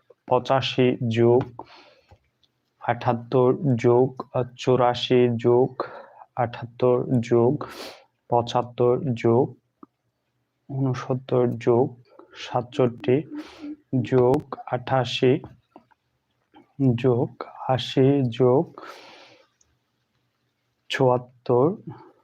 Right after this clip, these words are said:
যোগ সাতাত্তর যোগ ঊনআশি যোগ ঊনসত্তর যোগ চুয়াত্তর যোগ তিয়াত্তর যোগ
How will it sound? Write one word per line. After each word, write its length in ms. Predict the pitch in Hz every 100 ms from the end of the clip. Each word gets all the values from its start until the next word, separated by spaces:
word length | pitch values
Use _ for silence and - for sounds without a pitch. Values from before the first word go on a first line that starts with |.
| _ _ _ _ - 120
যোগ 540 | 131 123 151 - -
সাতাত্তর 960 | - - 139 131 131 131 - 131 143 160 - - - _ _ 120
যোগ 520 | 110 123 135 - - - - _ - - - _ _ _ _ _ _ _ _ 415 415 415 _ _ _ _ _ _ _ _ _ _ _ -
ঊনআশি 960 | 131 131 131 131 - 135 139 135 135 123
যোগ 720 | 117 127 127 139 - - - - - -
ঊনসত্তর 760 | 127 127 120 - 131 - 135
যোগ 480 | 127 117 135 143 143 -
চুয়াত্তর 760 | - 139 131 120 - 131 127 131 - _ - - - _ - 120
যোগ 380 | - 139 147 - -
তিয়াত্তর 840 | - 131 131 131 - 131 147 180 127
যোগ 540 | 117 127 143 156 -